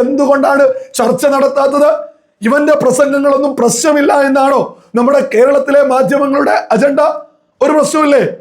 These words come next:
അല്ലെ, ഇതിനെതിരെ പറഞ്ഞാൽ നിങ്ങളുടെയൊക്കെ വ്യൂവർഷിപ്പ് കുറയുമെന്നുള്ള ഭയം കൊണ്ടാണോ? ഇതൊരു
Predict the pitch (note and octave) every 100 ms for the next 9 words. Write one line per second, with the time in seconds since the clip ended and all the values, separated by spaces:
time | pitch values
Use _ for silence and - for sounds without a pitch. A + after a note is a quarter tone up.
0 | - _ _ _ C4 C#4+ C4 B3+ D4 D4
1 | D4 D4 C4+ C#4+ D4 C#4+ - _ _ A3+
2 | C4 C#4+ C#4+ C#4+ C#4+ C4+ C#4+ D4+ D4 -
3 | C#4 C#4 D4 C#4+ G4+ G4+ C#4+ G#3+ A#3+ C#4
4 | D4 D4+ D4+ C#4+ C#4+ G#3 - _ _ _
5 | _ _ _ _ D3+ C4+ D4